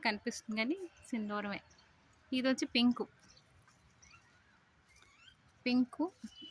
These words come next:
అక్కడ ఒకటి, ఇక్కడ ఒకటి, రెండు పూసాయి. ఇంకా మీకు మంచి మందారం చూపిస్తానండి, అందుకే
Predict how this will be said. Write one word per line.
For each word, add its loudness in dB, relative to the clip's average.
అక్కడ -6
ఒకటి, -4
ఇక్కడ -12
ఒకటి, -10
రెండు -4
పూసాయి. -6
ఇంకా 4
మీకు 6
మంచి 4
మందారం 8
చూపిస్తానండి, 0
అందుకే 0